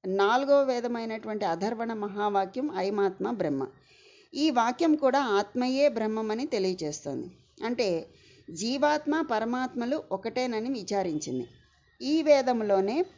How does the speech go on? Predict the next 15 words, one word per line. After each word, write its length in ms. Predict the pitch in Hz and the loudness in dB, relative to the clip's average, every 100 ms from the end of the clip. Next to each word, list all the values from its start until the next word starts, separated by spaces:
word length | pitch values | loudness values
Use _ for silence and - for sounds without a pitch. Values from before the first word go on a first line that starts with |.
| - | 0
ప్రణవ 320 | 196 233 262 | 2 2 0
సంకేతమైన 720 | 262 247 240 233 233 214 208 | 0 -2 -4 -4 -4 -2 0
ఓంకార 540 | 185 185 214 220 214 208 | 0 0 0 0 -2 -2
శబ్దమును 560 | 190 165 185 180 220 | -4 -4 -2 -2 -2
మానవాళికి 720 | 214 180 190 202 190 175 - | 0 0 0 0 -2 -2 -4
అందించింది. 600 | 277 190 190 170 131 113 - - - - - - - | -2 0 -2 -2 -6 -8 -12 -20 -20 -20 -20 -18 0
లౌకిక 540 | 190 208 262 320 339 294 | 6 8 6 4 2 2
వస్తు 360 | 226 220 302 | 2 0 -4
సముదాయములన్నీ 1120 | 302 226 220 220 214 208 202 190 175 196 233 247 | -2 -2 -2 0 0 0 0 0 0 0 -2 0
కూడా 360 | 202 185 269 453 - | 0 0 -2 -4 -4
వివిధ 280 | 190 208 247 | -2 -2 0
నామాలతో 680 | 262 240 226 226 226 208 208 | 0 0 -4 -4 -6 -4 -6
సూచించబడినట్లే 1120 | 190 175 165 208 196 208 196 196 202 277 359 - - - - - - | -4 -8 -6 -4 -2 -2 -2 -4 -2 -2 -2 -6 -18 -20 -20 -10 -4
అనంత 360 | 208 277 302 | 0 2 4
విశ్వమును 760 | 285 254 - 226 202 175 170 | 2 0 -4 -2 0 0 0